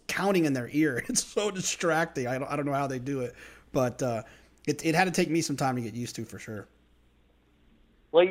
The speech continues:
Speaker 2: you know, I was fortunate in one respect. Um, when I first started doing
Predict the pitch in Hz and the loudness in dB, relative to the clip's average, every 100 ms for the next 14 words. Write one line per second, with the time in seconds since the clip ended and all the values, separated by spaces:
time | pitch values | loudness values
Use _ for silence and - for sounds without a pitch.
0 | 185 180 185 - - - 175 247 - - | 2 -2 0 0 0 6 8 8 4 2
1 | 180 - 147 131 127 135 135 127 - 127 | 2 2 -4 -4 2 2 2 -4 2 2
2 | 120 123 120 113 110 - - 123 127 160 | 4 4 4 4 -8 -16 -4 4 6 6
3 | - 160 151 - 135 127 123 117 | 6 4 6 4 4 4 -2 -4